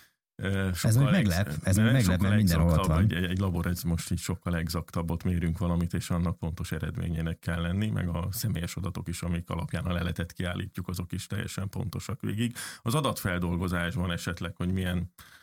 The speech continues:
Speaker 1: ö, tudományos munkákat lehet, ö, ezzel támogatni, abba ott lehet, de magába a labor működésébe nincs benne a mesterséges intelligencia.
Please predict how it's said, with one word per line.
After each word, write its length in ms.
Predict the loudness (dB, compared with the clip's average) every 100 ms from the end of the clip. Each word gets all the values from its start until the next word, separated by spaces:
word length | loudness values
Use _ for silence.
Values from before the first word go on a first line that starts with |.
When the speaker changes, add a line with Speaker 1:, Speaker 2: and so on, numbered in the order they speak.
| _
Speaker 1:
ö, 120 | -6
tudományos 640 | 0 2 2 2 0 -2 -2
munkákat 560 | -2 -2 -4 -4 -4
lehet, 300 | -2 -2 -4 _ -4
ö, 120 | -4 -4 -12 -8 -4
ezzel 300 | -2 -2 -2
támogatni, 560 | -2 0 0 -2 -2
abba 240 | -2 -2 -2
ott 180 | -2 -2
lehet, 240 | -2 -2
de 100 | -2
magába 380 | -2 -2 -2 -2
a 20 |
labor 320 | -2 -2 -2
működésébe 920 | -2 -2 -2 -4 -4 -6 -6 -4 -6 -10 _ _ -10
nincs 340 | -6 -6 -6
benne 400 | -8 -6 -6 -8
a 60 | -6
mesterséges 640 | -6 -6 -6 -6 -8 -6
intelligencia. 840 | -6 -6 -6 -4 -4 -4 -6 -6